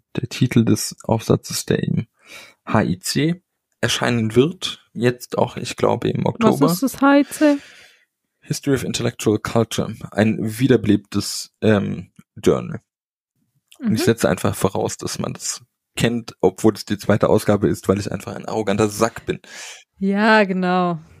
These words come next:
Speaker 2: Einfach nur noch in Abkürzungen
Speaker 1: Nur noch in
Speaker 2: sprechen.
Speaker 1: Abkürzungen.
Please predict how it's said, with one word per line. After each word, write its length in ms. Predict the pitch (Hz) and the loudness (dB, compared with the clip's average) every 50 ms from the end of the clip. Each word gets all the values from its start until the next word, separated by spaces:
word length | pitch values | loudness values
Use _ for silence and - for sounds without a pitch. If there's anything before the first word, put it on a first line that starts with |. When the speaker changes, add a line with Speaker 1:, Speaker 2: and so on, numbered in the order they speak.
| - | -6
Speaker 2:
Einfach 300 | - 214 233 233 220 233 220 | 0 2 2 4 4 4 4
nur 160 | 214 220 226 | 4 4 4
noch 180 | 226 226 202 214 | 4 4 4 4
in 100 | 208 196 | 4 6
Abkürzungen 760 | 190 196 202 - - 208 190 - - - 175 165 165 165 165 135 | 4 4 2 2 -2 -2 -2 -2 -4 -4 -4 -2 0 2 4 4
Speaker 1:
Nur 120 | 139 143 | 6 6
noch 120 | 147 135 | 6 4
in 60 | 131 - | 4 4
Speaker 2:
sprechen. 160 | - - - | 2 2 2
Speaker 1:
Abkürzungen. 640 | - 127 117 - - - 113 110 101 101 104 101 | 2 2 2 2 0 -2 -4 -4 -4 -4 -8 -12